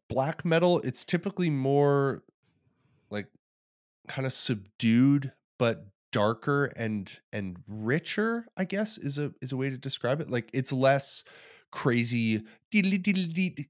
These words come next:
kinda guitar solos. Like, it's way more, like, crunchy and heavier, like, thematically, lyrically, tonally. It's a heavier type of music, but it's not so crazy technical.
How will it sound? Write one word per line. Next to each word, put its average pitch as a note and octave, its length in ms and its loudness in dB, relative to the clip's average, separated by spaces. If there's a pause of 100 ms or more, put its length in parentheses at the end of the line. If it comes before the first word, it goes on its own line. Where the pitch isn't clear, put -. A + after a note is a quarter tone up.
kinda C#3+ 240 0
guitar A#2+ 380 -2
solos. D#3+ 560 -2
Like, B2 180 -6
it's A#2+ 160 -6
way C3 300 0
more, C3 500 0 (1120)
like, G#2 200 -2 (140)
crunchy A#2+ 760 -2
and G2+ 400 -6
heavier, E3+ 840 -4 (240)
like, A#2 180 -2
thematically, A2+ 1000 -2
lyrically, G#2+ 760 -2 (280)
tonally. B2 600 -4
It's - 160 -10
a G2 60 -4
heavier A2 520 -4
type - 340 -6
of G#2 120 -10
music, A2+ 320 -6 (120)
but A#2+ 140 0
it's G#2+ 220 -4
not G#2 280 -4
so F#2+ 420 -6 (560)
crazy G2+ 420 -2
technical. D#3 720 -6